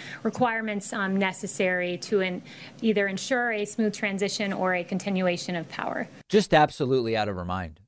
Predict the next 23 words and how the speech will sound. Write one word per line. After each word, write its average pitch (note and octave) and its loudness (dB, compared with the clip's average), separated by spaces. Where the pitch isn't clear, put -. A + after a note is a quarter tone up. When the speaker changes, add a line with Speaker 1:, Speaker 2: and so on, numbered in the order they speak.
Speaker 2:
Uh, A2 -6
ju-, A#2 0
there, B2+ 4
there's A#2 2
no, C3 4
there's A#2 -6
no C3 4
caveat A2 0
here. E2 -6
There's G2+ -4
no A#2+ 0
mitigating A2 2
factor. F#2+ 0
She's C3+ 0
just - 0
pushing C3 2
nonsense. G#2 -6
The B2+ 2
Electoral C#3 4
College B2+ 2
voted B2 2
on G#2 -2
Monday. C3+ 4